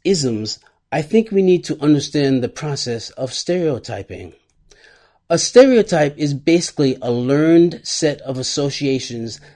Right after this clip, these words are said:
that link a set of characteristics to a group. We all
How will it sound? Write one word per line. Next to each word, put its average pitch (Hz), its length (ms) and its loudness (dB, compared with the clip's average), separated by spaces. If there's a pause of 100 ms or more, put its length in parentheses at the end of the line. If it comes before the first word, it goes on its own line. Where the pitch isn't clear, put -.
(100)
that 131 220 -4
link 170 400 2
a - 80 -4
set 147 240 0
of 135 120 -6
characteristics 139 880 -4 (240)
to 127 200 0
a 123 60 -2
group. 110 320 -8 (1000)
We 190 280 -2
all 190 520 4